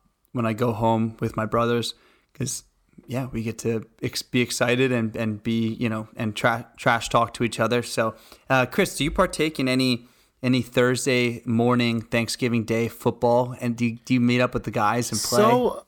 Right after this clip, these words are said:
Speaker 2: um, I don't. And actually, um, where I grew up, uh, the state that I grew up in, um, all of the high schools play football on Thanksgiving.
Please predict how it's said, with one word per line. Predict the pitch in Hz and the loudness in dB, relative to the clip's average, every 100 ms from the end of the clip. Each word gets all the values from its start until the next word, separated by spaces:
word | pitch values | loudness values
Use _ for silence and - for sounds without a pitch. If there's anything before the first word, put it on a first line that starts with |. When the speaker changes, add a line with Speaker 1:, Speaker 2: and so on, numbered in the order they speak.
| - | -2
Speaker 2:
um, | 170 165 143 - | 2 2 0 -2
I | 208 254 | 0 0
don't. | 135 127 160 156 - | 2 2 2 2 0
And | 117 | -2
actually, | - 220 220 - 185 139 135 107 - | 0 -4 -2 0 2 4 2 2 0
um, | 110 104 95 73 - _ _ _ _ 53 - | 0 2 0 -2 -10 _ _ _ _ -20 -8
where | 104 117 | 0 0
I | 143 | 2
grew | 185 123 123 104 | 0 4 4 4
up, | 113 - - | 2 -2 -8
uh, | - 85 82 | 0 2 2
the | - 78 | -2 -6
state | - 107 113 | -4 -2 -2
that | 95 | 0
I | 82 82 | 0 0
grew | 82 82 80 | -2 -2 0
up | 87 90 | 0 0
in, | 76 73 71 - | -2 -2 -8 -4
um, | 71 73 73 | -2 -2 -2
all | 80 117 | 0 2
of | 226 | 2
the | 143 | 0
high | - 127 135 | -2 0 0
schools | - 104 90 - | -2 -2 -2 -4
play | - 110 113 | -8 0 2
football | 101 - 110 - 82 80 | 2 2 0 2 0 2
on | 76 73 | 0 -2
Thanksgiving. | 80 78 - - 78 67 69 | -2 -4 -4 -4 -4 -2 -10